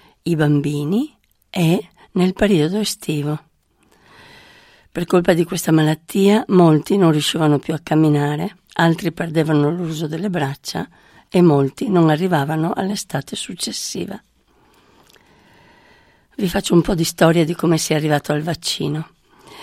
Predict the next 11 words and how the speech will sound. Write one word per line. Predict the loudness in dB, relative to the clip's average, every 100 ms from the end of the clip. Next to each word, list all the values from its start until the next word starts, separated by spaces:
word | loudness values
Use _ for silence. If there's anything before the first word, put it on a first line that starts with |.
| -20 -20 -4
Nel | 2 6
millenovecentootto | 6 8 8 6 4 2 2 4 2 2 -2 -6 -4 -4
è |
stato | -2 -4 -4
scoperto | -8 -6 -4 -4 -4 -2
il | 0
virus, | 2 2 2 -2 -6 -8 -12 -14 -2
l'agente | 0 4 4 4 2
causale | -4 -2 0 2 2
della | 2 2
malattia, | 2 2 0 -6 -14 -12 -10 -10